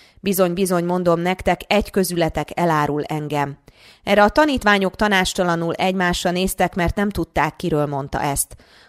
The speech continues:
A tanítványok közül az egyik, akit Jézus szeretett, a vacsora alatt Jézus mellett ült. Simon Péter intett neki: „Kérdezd meg, kiről beszél.” Ő Jézushoz fordult, és megkérdezte:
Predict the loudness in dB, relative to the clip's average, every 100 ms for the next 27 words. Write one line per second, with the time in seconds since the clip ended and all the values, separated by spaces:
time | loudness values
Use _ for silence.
0 | -8 0 2 2 2 0 0 -2 -2 4
1 | 4 4 2 0 0 -2 -2 -2 0 0
2 | 0 2 4 4 2 0 -4 -20 -20 -4
3 | 4 4 6 6 8 8 4 2 -2 -2
4 | -4 -2 0 0 -2 -4 -4 -4 -10 _
5 | _ _ -4 -2 -2 0 0 4 2 2
6 | -2 -2 -2 -4 -6 -6 -6 _ _ _
7 | 2 2 4 2 2 0 -2 -6 -4 2
8 | 4 4 2 -2 -2 -2 -4 -8 _ _
9 | _ _ 2 4 4 2 0 0 0 2
10 | 2 4 0 2 0 0 0 2 2 4
11 | 2 4 2 2